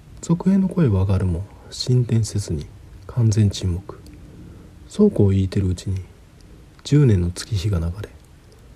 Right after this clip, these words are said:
昨年、シュワちゃんは正式に奥さんであるマリア・シュライバーとの離婚が成立。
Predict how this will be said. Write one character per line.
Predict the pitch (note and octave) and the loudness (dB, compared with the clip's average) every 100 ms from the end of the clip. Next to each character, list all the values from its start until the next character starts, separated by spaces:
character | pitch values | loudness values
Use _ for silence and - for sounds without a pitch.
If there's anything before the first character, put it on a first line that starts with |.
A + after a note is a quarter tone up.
| - | -20
昨 | - D#3+ D#3 | -4 -4 0
年、 | D#3 D3 - - - - - - - - | 0 -2 -6 -20 -20 -20 -20 -20 -20 -12
シ | - | 0
ュ | A#2+ | 2
ワ | G#2 | 2
ち | E2+ | -2
ゃ | |
ん | E2 | -6
は | G2+ - - - - | -8 -14 -20 -20 -20
正 | - - D#3+ | -14 0 0
式 | D#3 - | 0 0
に | C#3+ | 0
奥 | D3 C#3+ | 0 -2
さ | - A2 | 0 0
ん | F#2+ | 2
で | F2 | 0
あ | |
る | F#2 F#2+ - - - - - - - - | -4 -8 -16 -20 -20 -20 -20 -20 -18 -4
マ | B2+ | -2
リ | C#3 C#3+ | 0 -2
ア・ | |
シ | C3 B2+ | -2 -2
ュ | |
ラ | B2+ | 0
イ | A2+ | 0
バ | F#2 | -2
ー | |
と | F2 F2+ | -2 -4
の | |
離 | F#2 G2+ | -2 -2
婚 | G#2 | 0
が | G2+ F#2+ | 0 0
成 | F#2 | -2
立。 | F#2 F#2+ - - | -4 -6 -10 -16